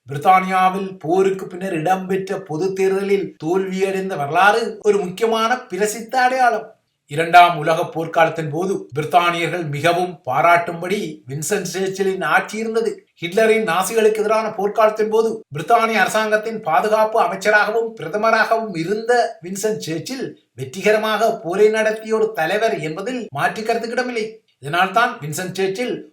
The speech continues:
உலகின் தலைசிறந்த அரசியல்வாதியாக இன்று வரை நோக்கப்படுகிறார்.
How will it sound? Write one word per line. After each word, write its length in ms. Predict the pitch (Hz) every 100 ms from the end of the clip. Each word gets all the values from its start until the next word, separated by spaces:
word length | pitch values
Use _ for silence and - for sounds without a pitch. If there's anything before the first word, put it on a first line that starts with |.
| _
உலகின் 520 | 135 170 185 202 196
தலைசிறந்த 580 | 156 160 175 190 190 185
அரசியல்வாதியாக 1080 | 139 - 190 185 190 196 208 220 233 151 120
இன்று 240 | 143 214
வரை 200 | 240 233
நோக்கப்படுகிறார். 640 | 233 247 233 226 214 202